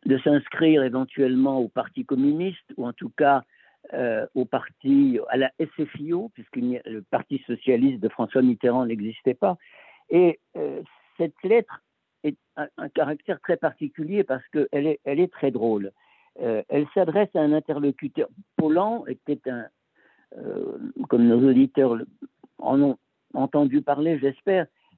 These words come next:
euh, l'éminence grise des éditions Gallimard. C'est un, un personnage de l'ombre, mais très important,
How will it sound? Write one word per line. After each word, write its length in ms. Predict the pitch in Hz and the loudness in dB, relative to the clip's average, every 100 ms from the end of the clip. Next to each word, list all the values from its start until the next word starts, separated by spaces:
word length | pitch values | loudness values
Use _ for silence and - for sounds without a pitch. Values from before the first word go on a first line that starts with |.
| - | -4
euh, 380 | 143 135 127 120 - _ - - - - - - _ - 143 143 | 0 0 0 -4 -8 _ -20 -20 -20 -20 -20 -20 _ 0 2 2
l'éminence 560 | 143 165 185 185 170 160 | 4 4 6 6 4 0
grise 440 | 123 135 180 208 | -2 2 2 2
des 220 | 139 139 147 | -2 -2 0
éditions 440 | 131 147 - 165 | 0 -4 -6 -4
Gallimard. 600 | 139 131 131 123 107 98 - | -2 0 0 0 -4 -10 -12
C'est 80 | 113 | -12
un, 260 | 101 107 | -12 -12
un 60 | 110 | -10
personnage 760 | - 139 - 139 127 143 131 123 _ _ _ _ - | -4 -4 0 0 2 2 2 -6 _ _ _ _ -20
de 220 | 135 123 | -6 2
l'ombre, 540 | 151 160 170 208 196 - | 6 6 4 2 -4 -6
mais 140 | 127 | -6
très 300 | 139 - 160 | -6 -4 -2
important, 720 | 151 147 135 - - 165 180 | -2 -2 -4 -4 -4 -2 -4